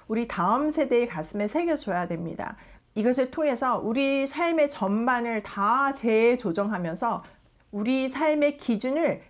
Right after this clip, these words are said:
다시 재정립하여야 합니다. 오직 예수 그리스도만이 우리의 삶의 기반임을 깨달아야 합니다. 또 그것이 동기부여가 돼서 주저앉아 있지 말고 일어나서 새로운 일을 시작해야 합니다.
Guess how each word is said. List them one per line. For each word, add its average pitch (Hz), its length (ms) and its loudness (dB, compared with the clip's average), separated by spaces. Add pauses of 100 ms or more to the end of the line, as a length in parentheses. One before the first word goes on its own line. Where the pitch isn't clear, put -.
(120)
다시 214 640 0
재정립하여야 226 1400 0
합니다. 240 500 -6 (580)
오직 226 600 0 (120)
예수 392 560 4
그리스도만이 226 1080 -2
우리의 254 720 0
삶의 330 440 0
기반임을 247 720 0
깨달아야 330 560 0
합니다. 254 560 -6 (720)
또 370 100 0
그것이 330 480 0
동기부여가 240 1040 2
돼서 180 640 0
주저앉아 302 580 2
있지 220 280 -2
말고 170 320 0
일어나서 220 720 0
새로운 392 580 0
일을 220 320 -2
시작해야 359 500 -2
합니다. - 480 -6